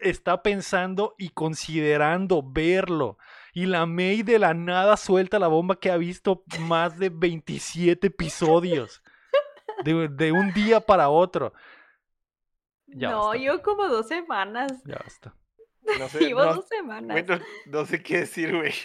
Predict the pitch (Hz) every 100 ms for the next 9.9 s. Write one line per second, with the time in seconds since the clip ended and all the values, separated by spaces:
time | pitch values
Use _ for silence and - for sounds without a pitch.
0 | - - - 151 - 160 - 214 302 339
1 | 320 330 339 359 359 381 349 339 339 320
2 | 262 262 254 233 247 254 302 302 254 214
3 | 202 208 226 226 220 196 185 - 233 233
4 | 214 233 247 240 254 247 196 175 180 196
5 | 254 - - - _ 226 220 220 254 277
6 | 254 269 240 208 196 202 220 208 175 185
7 | - 233 _ _ - 196 196 - 214 -
8 | - - - - - - - 135 165 185
9 | 180 156 135 165 117 - - 120